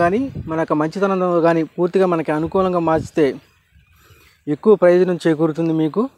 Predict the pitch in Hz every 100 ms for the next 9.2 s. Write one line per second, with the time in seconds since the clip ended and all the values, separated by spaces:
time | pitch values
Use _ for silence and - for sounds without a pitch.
0 | _ _ - - _ _ _ _ _ -
1 | - 151 165 165 226 214 185 170 185 190
2 | 196 175 175 165 170 170 160 127 - -
3 | - - _ _ _ _ _ _ 147 156
4 | 175 156 190 139 - _ _ _ _ _
5 | _ _ _ _ - 165 190 208 175 170
6 | 175 180 175 165 170 156 170 226 294 -
7 | - - - - _ - 165 202 208 202
8 | 180 170 175 165 165 151 156 156 147 156
9 | 160